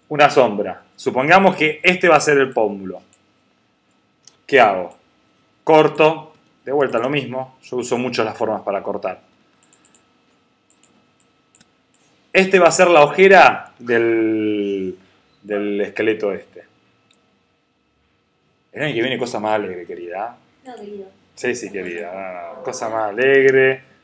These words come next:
Speaker 1: más pin-up. Bien, a ver.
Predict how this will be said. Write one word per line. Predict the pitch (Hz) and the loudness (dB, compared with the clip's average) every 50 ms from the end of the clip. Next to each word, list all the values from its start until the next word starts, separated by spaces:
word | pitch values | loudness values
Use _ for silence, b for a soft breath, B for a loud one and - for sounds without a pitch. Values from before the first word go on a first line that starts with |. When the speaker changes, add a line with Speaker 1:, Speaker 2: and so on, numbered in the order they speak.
| _ - | _ -10
Speaker 1:
más | 110 113 110 110 101 95 95 - - - - - - _ - | -6 -6 -6 -4 -6 -8 -12 -14 -18 -20 -20 -20 -20 _ -18
pin-up. | 101 101 113 127 135 139 139 - - _ _ _ _ _ _ _ _ _ _ _ _ _ _ | -10 -4 -2 0 0 0 -2 -4 -16 _ _ _ _ _ _ _ _ _ _ _ _ _ _
Bien, | 113 110 104 92 90 - _ - | -10 -8 -8 -8 -10 -14 _ -2
a | 113 117 | 2 2
ver. | 117 104 - | 2 2 0